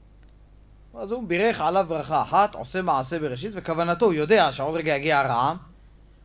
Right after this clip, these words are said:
הוא יודע את הטבע, אז הוא מתכוון בברכה שמברך עושה מעשה בראשית, לפתור גם כן את הרעם.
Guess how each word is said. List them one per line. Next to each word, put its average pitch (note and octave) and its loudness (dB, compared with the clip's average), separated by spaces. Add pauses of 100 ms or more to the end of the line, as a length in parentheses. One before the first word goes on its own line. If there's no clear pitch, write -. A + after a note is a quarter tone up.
(160)
הוא C3 -6
יודע E3+ 0
את F3+ -2
הטבע, C#3+ 0 (2000)
אז F3+ -10
הוא C4+ 0
מתכוון C4 6
בברכה G3+ 6
שמברך E3+ 0
עושה D#3 -4
מעשה A3 0
בראשית, C4+ -2
לפתור A3+ -4
גם A3+ 4
כן G#3+ -4
את F3+ -6
הרעם. C3+ 2